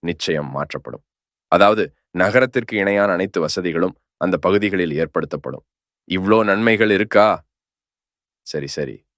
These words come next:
இப்போ இந்த மாற்றம் நம்மள பாதிக்குமானது. அதோட நெகட்டிவ் சைடையும் பாத்துறலாமா? மாநகராட்சி அறிவிப்பால் ஏற்படும் தீமைகள். மாநகராட்சி அறிவிப்பால் வரிகள் கண்டிப்பாக உயரும்.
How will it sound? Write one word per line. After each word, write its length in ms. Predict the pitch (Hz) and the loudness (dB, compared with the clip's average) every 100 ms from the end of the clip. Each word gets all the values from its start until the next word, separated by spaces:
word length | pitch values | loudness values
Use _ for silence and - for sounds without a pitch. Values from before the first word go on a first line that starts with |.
| - | -12
இப்போ 200 | 95 107 | -4 0
இந்த 140 | 101 101 | 0 2
மாற்றம் 400 | 104 117 123 117 | 2 2 0 0
நம்மள 200 | 98 95 80 | 0 0 2
பாதிக்குமானது. 640 | 95 98 98 90 80 69 - _ _ | 2 2 -2 -4 -4 -6 -12 _ _
அதோட 280 | 82 90 95 85 | 0 4 4 2
நெகட்டிவ் 440 | 85 95 95 85 | 0 0 -2 -2
சைடையும் 400 | 90 85 90 104 | -2 0 -2 -2
பாத்துறலாமா? 580 | 82 78 76 69 67 53 - _ _ _ _ _ _ _ _ _ _ _ _ - | -2 -2 -4 -6 -8 -12 -16 _ _ _ _ _ _ _ _ _ _ _ _ 2
மாநகராட்சி 560 | 110 117 113 104 - 92 | 4 4 2 0 -2 0
அறிவிப்பால் 560 | 92 95 - 95 95 | 0 -2 2 2 2
ஏற்படும் 460 | 82 87 - 85 98 120 | 0 -2 -2 -4 -4 -4
தீமைகள். 460 | 92 78 69 - - _ _ _ | -4 -4 -8 -14 -18 _ _ _
மாநகராட்சி 600 | 110 127 131 123 117 - 110 | 2 2 2 0 -2 -6 -6
அறிவிப்பால் 600 | 87 87 85 87 82 85 | -4 -4 -2 0 0 0
வரிகள் 400 | 80 80 73 76 | -2 -4 -6 -8
கண்டிப்பாக 680 | - 76 73 - 71 87 78 | -8 -8 -6 -4 -2 -2 -6
உயரும். 380 | 69 65 - | -6 -10 -12